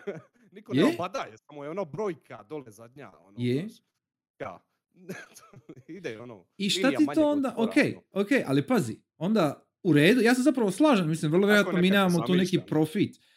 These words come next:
Speaker 2: ali čak i s time mi imamo, ono, imamo Sonya tu kao, ono, prisutanje, jel? Zna-, znači, ima tu
Speaker 1: Imamo, da.
Speaker 2: nešto, ono, ono.
Speaker 1: Tu smo.
Speaker 2: E, malo nas je, <laughs>
Speaker 1: Na
Speaker 2: malo
Speaker 1: listi
Speaker 2: nas je,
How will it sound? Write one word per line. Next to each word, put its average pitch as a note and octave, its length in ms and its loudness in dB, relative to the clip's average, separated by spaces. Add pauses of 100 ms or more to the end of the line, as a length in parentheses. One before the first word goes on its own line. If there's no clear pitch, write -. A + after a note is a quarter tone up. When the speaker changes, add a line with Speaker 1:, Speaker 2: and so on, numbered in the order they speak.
(200)
Speaker 2:
ali C3 340 -2
čak F4+ 320 0
i A#3 100 2
s - 160 -8
time F#4 560 -2 (640)
mi C4 280 6
imamo, A3+ 560 4 (760)
ono, G3 460 0
imamo A3 280 2
Sonya G3 460 2
tu G#3 200 -4
kao, E3+ 340 0 (140)
ono, F#3+ 260 -4
prisutanje, G#2 720 -2 (360)
jel? C3 180 -6 (380)
Zna-, B2+ 100 -10
znači, C#3 520 -2 (680)
ima C4 200 -2
tu F4+ 80 -2
Speaker 1:
Imamo, A4 160 4
da. F4+ 100 2
Speaker 2:
nešto, - 500 -6 (240)
ono, D#3+ 280 -4
ono. D#3 300 -4
Speaker 1:
Tu D4+ 140 -2
smo. C3+ 320 -8 (400)
Speaker 2:
E, F3+ 220 0 (200)
malo D4+ 280 2
nas C#4+ 280 2
je, A3 140 0
<laughs> - 0 -
Speaker 1:
Na E3+ 80 6 (240)
Speaker 2:
malo - 160 -4
Speaker 1:
listi D4 180 2
Speaker 2:
nas D4 100 4
je, - 40 2